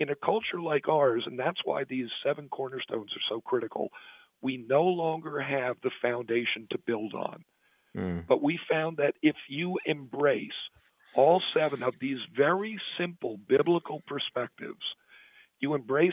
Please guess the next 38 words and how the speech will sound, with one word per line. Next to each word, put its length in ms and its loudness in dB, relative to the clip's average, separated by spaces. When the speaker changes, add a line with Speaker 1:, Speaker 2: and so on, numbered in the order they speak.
Speaker 1:
all 180 0
seven, 200 0
you 120 -4
have 160 2
an 160 -4
eighty-three 540 -2
percent 440 -4
probability 800 -4
of 80 4
having 380 4
a 60 -6
biblical 440 -4
worldview. 520 -6
Speaker 2:
Wow. 200 0
Speaker 1:
If 60 -6
you 100 -2
do 160 -4
not 440 4
embrace 440 -2
all 220 2
seven 240 -2
of 100 -12
these, 300 -6
you 200 0
only 260 4
wind 240 0
up 140 2
with 140 -2
a 100 -4
two 160 -2
percent 440 -4
probability 760 -2
of 120 8
Speaker 2:
Hmm. 100 10
Speaker 1:
building 300 4
a 40 -4
biblical 460 -2
worldview. 420 -4